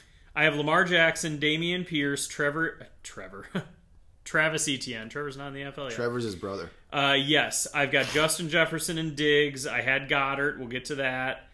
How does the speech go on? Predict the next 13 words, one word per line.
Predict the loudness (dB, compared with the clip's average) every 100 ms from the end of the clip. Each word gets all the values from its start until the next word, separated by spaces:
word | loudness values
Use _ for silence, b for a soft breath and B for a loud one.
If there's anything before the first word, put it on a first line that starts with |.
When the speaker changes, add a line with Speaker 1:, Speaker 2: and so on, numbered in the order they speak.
| b b b -10
Speaker 1:
Uh, | -2 0 2 0 -2
I | -2 0 2
have | -2 -2
Jeff | -2 -2 -2 -4
Wilson. | -2 0 0 0 -2 -2 -4
I | -6 -4 -2
have | -2 -4
Mike | -4 -2 0 0
Evans. | -2 -4 -8
I | -8
have | -10
Chris | -8 -8 -8
Godwin. | -8 -10 -10 -12 -18